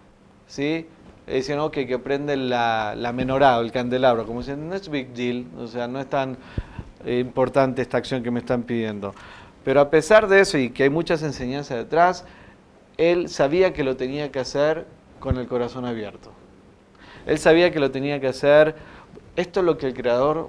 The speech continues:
me encomendó, lo voy a hacer con mi corazón abierto, que significa con todo mi entusiasmo, y que esa acción, ¿sí?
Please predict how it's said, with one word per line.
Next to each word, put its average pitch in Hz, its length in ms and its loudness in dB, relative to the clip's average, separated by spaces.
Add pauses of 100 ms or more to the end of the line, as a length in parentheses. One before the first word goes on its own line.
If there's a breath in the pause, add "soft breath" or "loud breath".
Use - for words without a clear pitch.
(140)
me 120 180 -10
encomendó, 117 800 -2 (160)
lo 120 120 -4
voy 131 100 2
a 139 60 4
hacer 139 340 0
con 123 180 -4
mi 120 80 -6
corazón 127 320 -2
abierto, 147 260 -4
que 139 60 -2
significa 123 460 -4
con 117 240 -4
todo 175 280 4
mi 165 100 -2
entusiasmo, 127 680 -6 (1300 loud breath)
y 139 140 -4
que 147 180 6
esa 185 180 6
acción, 196 520 4 (120)
¿sí? 175 340 4